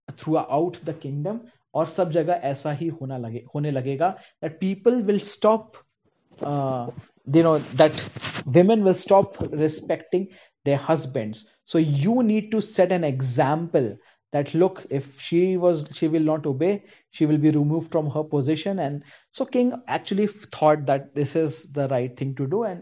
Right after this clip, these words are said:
he did that. See, whether this was right or wrong, this made way, इसने रास्ता खोला कि एस्तर जो है,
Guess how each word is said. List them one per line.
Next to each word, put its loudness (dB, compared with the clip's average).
he -4
did -6
that. -12
See, 0
whether 4
this -2
was 0
right 2
or 6
wrong, -2
this 0
made 4
way, 6
इसने 4
रास्ता 2
खोला 0
कि -4
एस्तर 0
जो 0
है, -4